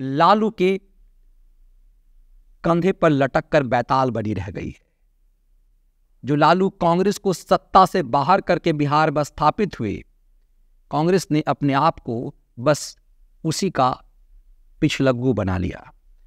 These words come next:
उत्तर प्रदेश में भी कमोबेश यही स्थिति रही। जहां जहां से कांग्रेस को जो पार्टी सत्ता से बाहर करती है, कांग्रेस उसी की लटकन बनकर रह जाती है,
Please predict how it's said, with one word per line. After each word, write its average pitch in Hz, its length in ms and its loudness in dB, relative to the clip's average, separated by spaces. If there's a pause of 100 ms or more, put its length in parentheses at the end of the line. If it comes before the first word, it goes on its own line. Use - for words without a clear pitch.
(220)
उत्तर 247 340 2
प्रदेश 277 360 -2
में 254 120 0
भी 254 100 -2
कमोबेश 233 540 0
यही 196 260 0
स्थिति 139 320 -6
रही। 95 300 -14 (520)
जहां 170 320 4
जहां 180 240 2
से 175 140 -2
कांग्रेस 165 380 -2
को 156 160 -2
जो 139 220 -2
पार्टी 131 540 -4 (200)
सत्ता 151 400 0
से 127 160 -8
बाहर 120 360 0
करती 139 380 -2
है, 101 300 -12 (340)
कांग्रेस 175 480 0
उसी 160 240 -2
की 160 140 0
लटकन 131 340 0
बनकर 107 340 -2
रह 95 120 -6
जाती - 300 -14
है, - 200 -20